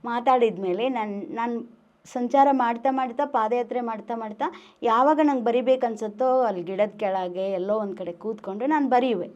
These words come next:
ಮತ್ತೆ ಮುಂದೆ ಹೋಗುವೆ. ಅದನ್ನ ನಾನು ಅವ್ರ ಹತ್ರ ಹೋಗಿ ಕೊಟ್ಟೆ. "ಹೌದು, ನಿನ್ನ ವಿಚಾರ ಏನೋ ಅದ್ಭುತ ಇದೆ, ಈ ಥರ ವಿಚಾರ ಬರೋಕ್ಕೆ ನನಗೆ ಇನ್ನು ಹತ್ತು ಜನ್ಮನಾರು ಬೇಕಾಗತ್ತೆ. ಆದ್ರೆ ಇದು ಹಾಡಕ್ಕೆ ಬರಲ್ವೇ?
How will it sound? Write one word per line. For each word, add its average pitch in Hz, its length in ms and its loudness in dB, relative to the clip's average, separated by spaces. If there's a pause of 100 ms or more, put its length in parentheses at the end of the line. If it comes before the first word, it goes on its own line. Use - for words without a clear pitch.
(420)
ಮತ್ತೆ 254 260 2
ಮುಂದೆ 202 260 -2
ಹೋಗುವೆ. 160 380 -14 (320)
ಅದನ್ನ 240 320 -2
ನಾನು 190 340 -6
ಅವ್ರ 180 160 -6
ಹತ್ರ 180 240 -8
ಹೋಗಿ 190 540 -6
ಕೊಟ್ಟೆ. 226 480 -6 (640)
"ಹೌದು, 240 560 -2 (240)
ನಿನ್ನ 202 320 0
ವಿಚಾರ 240 440 4 (120)
ಏನೋ 311 140 8
ಅದ್ಭುತ 285 400 4
ಇದೆ, 254 680 2 (140)
ಈ 262 140 2
ಥರ 285 240 6
ವಿಚಾರ 262 380 4
ಬರೋಕ್ಕೆ 262 400 2
ನನಗೆ 254 520 6
ಇನ್ನು 240 200 0
ಹತ್ತು 247 340 -2
ಜನ್ಮನಾರು 254 600 2
ಬೇಕಾಗತ್ತೆ. 220 680 0 (400)
ಆದ್ರೆ 233 800 2
ಇದು 294 160 2
ಹಾಡಕ್ಕೆ 330 580 6
ಬರಲ್ವೇ? 190 840 4